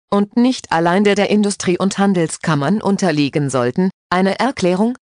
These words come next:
wie eine solche Aufsichtsfunktion allerdings konkret umgesetzt werden könnte, bleiben die Abgeordneten dieser Fraktionen allerdings schuldig. Zusammenfassend kann insofern festgestellt werden,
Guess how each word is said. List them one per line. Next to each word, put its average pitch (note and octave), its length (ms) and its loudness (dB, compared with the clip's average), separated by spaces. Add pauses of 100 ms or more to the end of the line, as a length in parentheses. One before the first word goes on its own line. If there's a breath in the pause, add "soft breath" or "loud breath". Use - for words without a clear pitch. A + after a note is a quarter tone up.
(160)
wie G3+ 260 0
eine G3 220 2
solche F3 460 0
Aufsichtsfunktion F3+ 1120 -2
allerdings F3 520 -2
konkret E3+ 440 -4
umgesetzt C3+ 640 -4
werden B2+ 260 -2
könnte, D#3+ 440 -2 (180)
bleiben F#3+ 400 2
die F#3 180 0
Abgeordneten D#3+ 840 -2
dieser G3+ 340 0
Fraktionen G3 840 -2
allerdings F3+ 500 -2
schuldig. C#3+ 500 -2 (340)
Zusammenfassend A#3 880 0
kann F#3 220 0
insofern D#3+ 580 0
festgestellt C#3+ 760 -4
werden, C#3+ 320 0